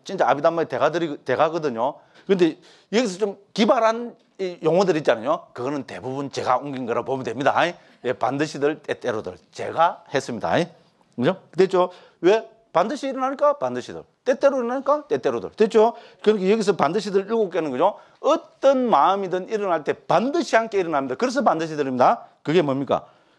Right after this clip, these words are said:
야, 우리 그, 이걸 한자로 보면 촉작의 수상사, 그다음에 그죠? 명근, 이제 주의 이래 되면 되죠. 그 순서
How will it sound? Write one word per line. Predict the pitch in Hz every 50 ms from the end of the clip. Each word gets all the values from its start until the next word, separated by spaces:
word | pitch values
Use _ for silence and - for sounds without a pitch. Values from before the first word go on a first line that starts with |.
| _ _ -
야, | 147 156 156 -
우리 | 156 143 143 139 143
그, | - 151 139 123 _ _ -
이걸 | 185 170 175 165 -
한자로 | - - 175 143 202 208 202
보면 | 185 180 160 -
촉작의 | - 214 202 190 - - 175 180 196 202 202 190
수상사, | - - 196 180 - 185 180 185 165 - 185 156 117 - - -
그다음에 | - 135 143 175 180 170 165 190 220 -
그죠? | - 135 147 143 -
명근, | 147 135 127 139 151 156 165 202 233 254 247 - _ _ _ _ _ _ -
이제 | - 131 139 127 -
주의 | - 135 131 151 180 165 120 110 -
이래 | 180 175
되면 | 175 170 139 139
되죠. | 123 101 135 165 202 - - _ _ _ _ -
그 | - 156 156
순서 | - 165 156 156 156